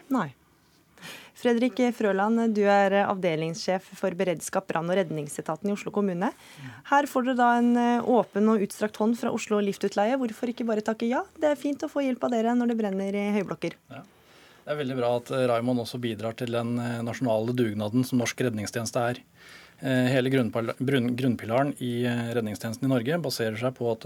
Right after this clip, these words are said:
Speaker 2: alle private, offentlige og frivillige aktører bidrar med de ressursene som er nødvendige og egnet i en akutt livreddende fase.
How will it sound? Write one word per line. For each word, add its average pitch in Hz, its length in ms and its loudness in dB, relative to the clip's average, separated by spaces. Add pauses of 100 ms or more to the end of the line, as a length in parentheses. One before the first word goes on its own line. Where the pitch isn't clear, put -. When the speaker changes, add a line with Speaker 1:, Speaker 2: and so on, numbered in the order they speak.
Speaker 2:
alle 120 380 -4 (340)
private, 123 560 -2 (160)
offentlige 117 600 -6
og 117 300 -6
frivillige 110 360 -2
aktører 127 440 0 (420)
bidrar 120 460 2
med 123 140 4
de 120 280 2
ressursene 117 480 -4
som 120 220 -2
er 113 180 -2
nødvendige 110 500 -2
og 120 60 0
egnet 120 320 -2 (400)
i 127 60 0
en 120 100 0
akutt 117 260 -6
livreddende 107 440 -2 (120)
fase. 113 300 -2